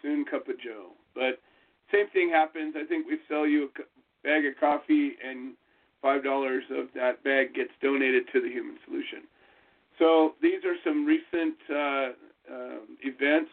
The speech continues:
that have happened. Um, we're working on,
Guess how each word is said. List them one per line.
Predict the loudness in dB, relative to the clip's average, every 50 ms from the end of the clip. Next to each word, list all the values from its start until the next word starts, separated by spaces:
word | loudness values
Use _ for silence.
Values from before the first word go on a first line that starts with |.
| _ -4
that | -4 -4
have | -2 -2
happened. | 0 0 0 0 2 2 2 4 2 0 -2 _ _ _ _ _ _ _ _ _ _ _ _ _ -4 0
Um, | 4 4 6 6 6 6 6 4 2 0 -10 -18 _ _ _ _ -8
we're | -6 -2 2
working | 2 2 2 4 4 4 4 6
on, | 4 4 4 4 2 2 0 -2